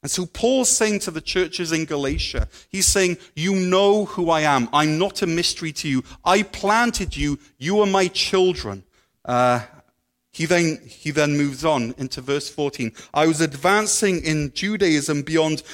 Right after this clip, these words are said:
many of my own age among my people and was extremely zealous for the traditions of my fathers." He was one of those people in class who the rest of the people in class didn't like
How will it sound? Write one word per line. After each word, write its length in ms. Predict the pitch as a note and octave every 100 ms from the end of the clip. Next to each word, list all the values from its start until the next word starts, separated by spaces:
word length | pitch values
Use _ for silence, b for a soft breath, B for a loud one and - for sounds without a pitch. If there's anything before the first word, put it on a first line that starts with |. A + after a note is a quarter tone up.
| B
many 380 | C#3 F3+ A3+ A#3
of 140 | A3+
my 240 | F3+ E3 D#3+
own 260 | D#3 D#3 D#3
age 260 | D3+ C#3+
among 400 | - C#3+ D3 C#3+ C3 B -
my 260 | D3+ F#3+
people 540 | F#3+ - F3 - E3 D#3
and 100 | C#3
was 140 | C3
extremely 560 | D3 - - G3 F#3 D#3+
zealous 480 | D3 D3 C#3+ C#3+ B B
for 120 | - D3
the 100 | D3
traditions 640 | - C3+ D3+ - D3+ C3
of 240 | B2+ B2+
my 140 | C#3 C3+
fathers." 400 | - A#3 F#3 D3
He 200 | D#3 G3+
was 160 | G#3+
one 140 | G3+ G#3
of 60 |
those 180 | G3+ F#3
people 540 | - F#3+ F3+ F#3+ D#3+ B B
in 180 | E3 E3
class 560 | - - F#3+ E3+ D3+ -
who 360 | E3+ E3 D3+ B B _ _ _ _ _ _ _ _ _ -
the 120 | - E3+
rest 280 | G#3+ -
of 40 | G3+
the 80 | F#3
people 300 | F3+ F3+ F3
in 60 |
class 320 | D#3+ F3 D#3+
didn't 260 | - E3 D3
like 440 | C#3 G#2+ F#2+ -